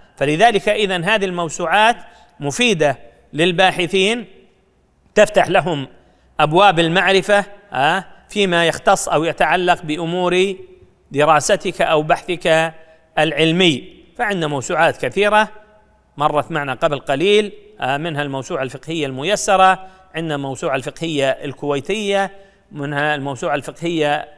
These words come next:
لعلماء الأزهر في مصر، قلنا موسوعة جمال عبد الناصر الفقهية، وكثير في مختلف أنواع العلوم تجد هنالك الكثير من الموسوعات. النوع الثالث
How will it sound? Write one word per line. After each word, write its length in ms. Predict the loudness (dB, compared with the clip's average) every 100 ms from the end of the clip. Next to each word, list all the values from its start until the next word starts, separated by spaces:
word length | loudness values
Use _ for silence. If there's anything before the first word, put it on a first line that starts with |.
| _ _ _ -12
لعلماء 500 | -6 -2 0 2 2
الأزهر 440 | 2 2 2 0
في 360 | -2 -4 -4 -6
مصر، 340 | -6 -2 -4
قلنا 280 | -4 -6 -6
موسوعة 400 | -6 -8 -6 -6
جمال 360 | -6 -4 -2 -2
عبد 200 | -4 -6
الناصر 560 | -4 -4 -2 -2 -4 -6 _ _ _ -4
الفقهية، 800 | -2 -2 -4 -4 -2 2 2 0 -10 -12 -2
وكثير 500 | 0 0 -2 -2 -2
في 160 | -4
مختلف 420 | -8 -4 -2 0 -2
أنواع 380 | -2 0 0
العلوم 380 | 0 -4 -4 -4
تجد 380 | -4 -4 -4 -10
هنالك 380 | -8 -6 -6 -8
الكثير 560 | -6 -8 -4 -2 -2 -4 -12 _ _
من 380 | -8 -4 -4 -6 -12 -20 _ _ _
الموسوعات. 800 | 2 4 2 0 -4 -4 -6 -8 -16 _ _ _ _ _ _ -4
النوع 340 | 0 2 2
الثالث 600 | 0 2 4 6 2 0